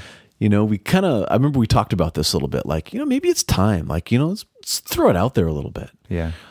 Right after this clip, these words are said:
Speaker 1: And we did episode number nineteen, and that was political correctness.
Speaker 2: Well, yeah, and, and just, just to kind of, um, ju-, piggyback on what, what you just said.
Speaker 1: Yeah.
Speaker 2: Um, it's kind of like what we started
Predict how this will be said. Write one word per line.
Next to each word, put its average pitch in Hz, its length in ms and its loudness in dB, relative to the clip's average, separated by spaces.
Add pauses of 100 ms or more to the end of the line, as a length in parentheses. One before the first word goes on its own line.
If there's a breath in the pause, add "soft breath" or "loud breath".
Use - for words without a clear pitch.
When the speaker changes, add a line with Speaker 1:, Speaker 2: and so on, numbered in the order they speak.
(240 loud breath)
Speaker 1:
And 104 440 0
we 110 80 2
did 127 320 0
episode 101 440 0
number 92 220 2
nineteen, 87 760 0
and 82 420 -4
that 90 180 -4
was 85 400 -4
political 85 460 -4
correctness. - 800 -10
Speaker 2:
Well, 120 200 0
yeah, 104 400 0
and, 104 200 0
and 104 120 0
just, 120 240 -4
just - 220 -4
to - 60 -14
kind 101 180 0
of, 87 380 -4
um, 80 420 -4 (360)
ju-, - 120 -2
piggyback 92 560 0
on 82 160 -6
what, 80 120 -8
what 98 140 -4
you 90 120 0
just 85 160 -2
said. 80 240 -2
Speaker 1:
Yeah. 82 340 2 (380 loud breath)
Speaker 2:
Um, 85 440 -4 (600)
it's - 160 -2
kind 151 300 0
of 139 80 -2
like 113 440 2 (140)
what 104 200 2
we 98 100 2
started 87 800 0